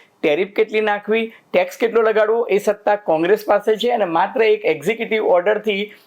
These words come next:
રાષ્ટ્રપતિ જે છે એ સહી કરી અને આવી રીતના દંડો પછાડીને કોઈ પણ દેશને બ્લેકમેલિંગ ન કરી શકે અથવા તો કાંડું આંબળી ન શકે.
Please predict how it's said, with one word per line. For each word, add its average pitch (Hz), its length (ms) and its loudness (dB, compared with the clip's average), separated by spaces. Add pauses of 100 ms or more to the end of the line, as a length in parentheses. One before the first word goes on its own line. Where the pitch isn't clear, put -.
(160)
રાષ્ટ્રપતિ 233 600 0
જે 214 160 0
છે 233 160 -2
એ 202 240 4
સહી 208 300 0
કરી 220 400 0 (260)
અને 190 200 -2
આવી 190 320 0
રીતના 214 580 -2 (280)
દંડો 202 340 2
પછાડીને 208 540 0
કોઈ 196 220 0
પણ 208 240 -2
દેશને 196 560 0 (260)
બ્લેકમેલિંગ 202 680 0
ન 202 80 2
કરી 196 240 0
શકે 202 240 0
અથવા 190 200 0
તો 214 100 2
કાંડું 185 500 2
આંબળી 170 220 0
ન 165 140 2
શકે. 156 440 -2